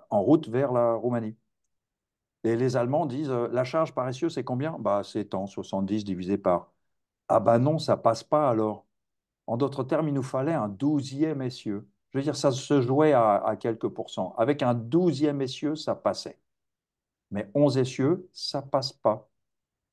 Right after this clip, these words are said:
Alors, le, le ministère des Armées, euh, enfin, le, le M A, a dit aux Allemands, « Ouais, attendez, eh, les gars, eh, on est dans l'urgence,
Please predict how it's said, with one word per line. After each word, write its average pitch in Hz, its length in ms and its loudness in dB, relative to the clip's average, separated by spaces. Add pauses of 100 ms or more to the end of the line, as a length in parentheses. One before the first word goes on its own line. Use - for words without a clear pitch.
(680)
Alors, 107 340 6
le, 90 520 -4
le 87 180 -16 (1120)
ministère - 320 -2
des 95 180 -4
Armées, 185 260 4
euh, 92 140 2
enfin, 90 260 -4
le, 87 220 -6
le 95 140 0
M 151 100 4
A, 208 320 0 (160)
a 90 100 -2
dit 92 120 -4
aux 98 140 -2
Allemands, « 113 300 2
Ouais, 90 100 0
attendez, 92 360 -4
eh, 90 140 -4
les 92 100 -2
gars, 98 240 0
eh, 98 220 -2 (440)
on 131 140 6
est 131 80 6
dans 110 140 2
l'urgence, 110 560 0